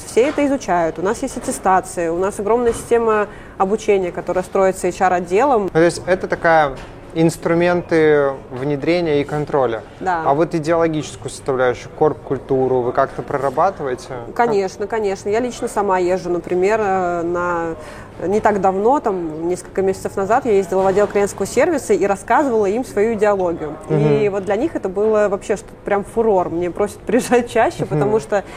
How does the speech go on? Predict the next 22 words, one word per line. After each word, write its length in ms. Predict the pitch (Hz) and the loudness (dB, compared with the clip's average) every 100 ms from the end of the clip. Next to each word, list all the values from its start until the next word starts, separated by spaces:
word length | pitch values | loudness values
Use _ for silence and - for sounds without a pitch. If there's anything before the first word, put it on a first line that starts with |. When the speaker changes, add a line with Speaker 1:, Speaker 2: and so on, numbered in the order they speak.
| - - | -14 -6
Speaker 1:
вот 120 | 196 | 2
я 100 | 214 | 4
именно 240 | 214 214 | 4 2
говорю 460 | 208 196 220 285 - - - | 2 2 2 2 0 -6 -4
то, 100 | 226 | -2
что 160 | 226 220 | 0 0
я 100 | 214 | -2
чувствую, 460 | 214 190 - 160 156 | -2 -6 -4 -6 -2
то, 100 | 208 | -4
что 160 | - | -4
думаю, 420 | 196 311 370 220 | 0 2 4 4
и 100 | 185 | 4
так 240 | 175 233 262 | 2 0 0
не 80 | 208 | -2
расскажет 360 | 202 233 220 | 0 -2 -2
никто, 380 | 220 214 170 147 - | -8 -6 -8 -8 -10
потому 200 | - 143 | -4 -2
что 80 | 147 | 0
Speaker 2:
Мгм. 100 | 190 | 0
Speaker 1:
я 60 | |
основатель 420 | 196 202 185 185 185 | -2 -2 -4 -4 -6
компании. 500 | 196 202 160 156 | -6 -4 -4 -4